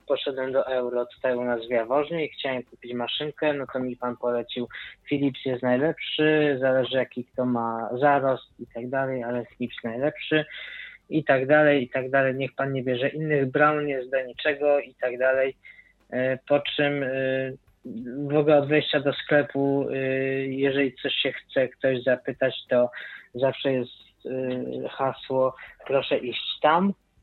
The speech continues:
<laughs> co jest dla mnie po prostu, y, nie-, niedopuszczalne, żeby po prostu chodzę sobie po sklepie, ruszam cokolwiek i nikogo nie ma,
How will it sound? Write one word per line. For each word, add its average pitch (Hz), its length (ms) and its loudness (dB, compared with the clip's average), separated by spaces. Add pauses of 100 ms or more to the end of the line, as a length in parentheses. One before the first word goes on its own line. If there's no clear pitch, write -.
<laughs> - 1120 -2
co 156 120 6
jest 143 280 6
dla 147 180 6
mnie 147 160 2
po 139 120 -2
prostu, 143 720 2
y, 135 580 -2
nie-, 143 120 0
niedopuszczalne, 139 800 0
żeby 127 280 -6
po - 120 -20
prostu 139 340 -6
chodzę 135 280 -2
sobie 135 240 -6
po 131 140 -6
sklepie, 131 540 0
ruszam 131 340 -4
cokolwiek 131 640 -2
i 131 120 -6
nikogo 131 360 -2
nie 120 180 0
ma, 120 240 -2